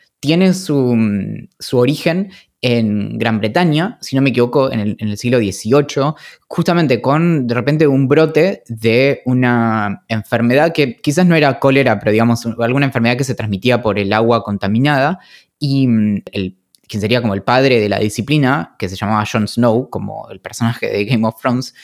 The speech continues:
lo que, eh, justamente su, su gran idea fue rastrear en un mapa, anotar todas las personas que estaban, em, no solo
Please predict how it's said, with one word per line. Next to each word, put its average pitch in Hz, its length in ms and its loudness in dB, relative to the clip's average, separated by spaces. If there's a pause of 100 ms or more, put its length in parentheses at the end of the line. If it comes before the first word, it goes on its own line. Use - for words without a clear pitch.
(320)
lo 120 220 2
que, 113 500 2
eh, 110 220 0
justamente 143 360 0
su, 117 200 -4
su 117 220 -2
gran 143 280 2
idea 151 520 2
fue 139 540 0
rastrear 135 600 0
en 127 160 2
un 156 120 2
mapa, 156 420 0 (240)
anotar 131 600 2
todas 147 140 4
las 139 80 0
personas 147 300 0
que - 100 -10
estaban, 127 640 2
em, 95 540 -2 (160)
no 151 140 2
solo 185 300 4